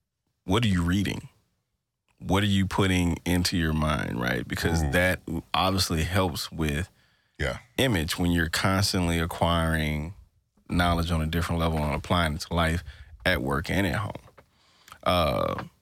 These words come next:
Speaker 1: right? Because that, that helps in communication too.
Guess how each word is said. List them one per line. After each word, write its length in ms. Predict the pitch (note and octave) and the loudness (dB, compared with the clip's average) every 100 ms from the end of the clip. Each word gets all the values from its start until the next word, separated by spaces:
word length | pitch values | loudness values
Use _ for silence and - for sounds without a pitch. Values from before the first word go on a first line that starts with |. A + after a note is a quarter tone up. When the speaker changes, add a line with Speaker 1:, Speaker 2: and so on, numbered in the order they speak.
| _ F2 | _ 0
Speaker 1:
right? 260 | F2 - - - | 2 0 -6 -4
Because 260 | A2 F#2+ | 0 2
that, 260 | G2 B2 - | 2 2 2
that 120 | C3+ | 0
helps 240 | C3 G2 F2+ | 2 2 2
in 120 | F2+ | 0
communication 640 | - F#2+ F#2 G2+ F2 F#2 | 2 2 2 2 0 0
too. 240 | F2 E3+ | -2 -2